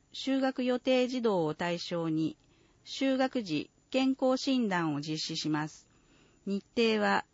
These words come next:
十月三日火曜日から十一月八日水曜日のいずれか一日。日程など詳しくは市ホームページを確認するか、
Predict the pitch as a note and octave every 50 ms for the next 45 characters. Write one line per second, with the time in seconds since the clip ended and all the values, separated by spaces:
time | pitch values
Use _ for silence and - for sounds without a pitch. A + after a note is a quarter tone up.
0 | - F3+ - G#3+ B3 B3+ B3+ B3+ B3 - A#3 A3 G#3+ G#3 - _ - A#3 A3+ -
1 | - - - - G#3+ A3+ C4+ D4 D4 A#3+ F#3+ D#3 - - D#3 D3+ D3+ D3+ D3+ D#3+
2 | E3 - _ _ _ _ _ - E3+ F#3+ A3+ B3 B3+ B3 A3+ - A#3+ A3+ A3+ -
3 | - G3 G3 G3+ G3 G3 - - G3 G3 G3+ - - B3 B3 B3+ B3+ C4+ C4 B3
4 | A3+ F#3+ E3 E3 D#3 D3+ D3+ D#3 F#3 G3 G3+ G#3 - F#3+ F3+ E3 D#3 - - F3
5 | F3 E3 D#3 - - - D3 - - _ _ _ _ _ _ _ _ _ _ -
6 | - - - - - - - - - - - - _ - G3+ G#3+ G3+ - - -
7 | C4+ C4+ C4+ C4 C4+ C4 F#3 D#3 B2 - - _ - - G#3+ A#3 B3+ - - -
8 | - D#3+ D#3+ D#3 D#3 D#3+ - - _ _ _ _ _ - - - B3+ C4 B3+ -
9 | - A#3 A#3+ A#3 B3 A#3+ - - A#3+ A#3+ A#3 G3+ - E3+ E3 D#3 D3+ - E3+ -
10 | - G3+ G#3 G#3 G3 G3 G3+ - - F#3 F3+ F3+ - - C#3+ - -